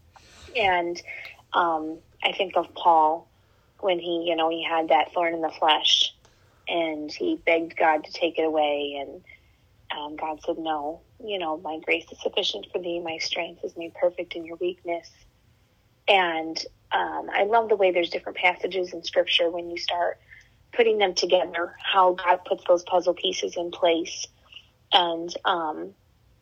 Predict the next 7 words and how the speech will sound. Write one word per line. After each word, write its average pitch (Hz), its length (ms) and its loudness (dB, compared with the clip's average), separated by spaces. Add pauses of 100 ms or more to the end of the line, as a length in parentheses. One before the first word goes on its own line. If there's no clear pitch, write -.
(260)
I 190 100 4
see 196 200 -2
God's 175 320 0
grace 165 640 0 (540)
and 180 140 -4
God's 175 360 -4
joy 180 640 2